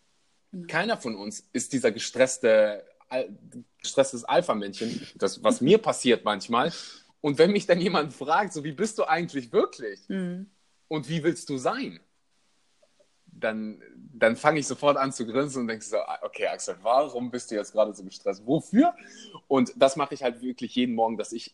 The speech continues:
Speaker 2: hingehe bewusst und das auch aufschreibe, wie will ich heute sein? Wie will ich in dem Moment sein? Und ich finde, du hast das perfekt ausführlich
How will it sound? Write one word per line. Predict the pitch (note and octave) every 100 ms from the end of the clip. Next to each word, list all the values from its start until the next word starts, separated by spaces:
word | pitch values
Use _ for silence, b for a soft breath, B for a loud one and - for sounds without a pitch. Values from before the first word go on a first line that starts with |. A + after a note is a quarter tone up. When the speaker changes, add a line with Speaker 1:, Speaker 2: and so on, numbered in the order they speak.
| _
Speaker 2:
hingehe | B2 D#3+ D#3+ C3
bewusst | A#2 A2+ F3+ -
und | C3+
das | B2 A#2
auch | G#2
aufschreibe, | - G3+ - C#3 C3+ C3+ b b -
wie | A2+ E3+ G#3+ C#3
will | D3
ich | C3 B2+
heute | A2+ A2
sein? | G2 F2 C#2 _ _ _ _ _ _ _
Wie | B2+ D#3
will | C#3 C3
ich |
in | A#2
dem | A2+ A2
Moment | G2+ A2+ C3
sein? | C#3 C3 C3+ - _ _ _ _ _ _ - -
Und | A2 G#2+
ich | G#2
finde, | A2+ A2
du | G#2+
hast | G#2+
das | A2 -
perfekt | - A#2+ - A#2+ - - - B B B B _ _ _ _ _ -
ausführlich | C3 C#3 - A2+ G2+ G2 -